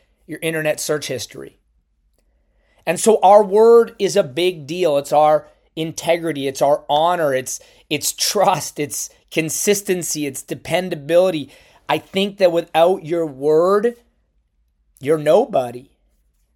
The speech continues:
You know, you're just another human that says things. You make big promises to others and to yourself, and then we don't stick to them. And so what are you if you don't have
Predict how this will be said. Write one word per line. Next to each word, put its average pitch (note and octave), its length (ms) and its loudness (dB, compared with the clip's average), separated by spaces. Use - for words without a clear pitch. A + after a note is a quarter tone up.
You C#3 80 -10
know, E3 80 -4
you're F#3 160 0
just G#3 240 -4
another G3+ 260 2
human G3+ 380 -4
that E3 160 0
says G#3+ 480 2
things. E3+ 640 -2
You C#3 80 -8
make E3+ 240 0
big F#3 200 -4
promises F#3 640 0
to - 220 -6
others F3+ 360 2
and F3 220 -8
to F3 100 -8
yourself, D#3+ 960 -2
and D3+ 120 -2
then D#3+ 340 -2
we D3+ 100 -8
don't E3 200 0
stick - 260 -4
to D#3 100 -8
them. C#3+ 300 -2
And D3 120 -12
so - 160 2
what E3+ 320 2
are G3+ 220 6
you E3+ 220 -6
if D3+ 160 -8
you D#3 100 -14
don't D3+ 300 -2
have D3 420 -8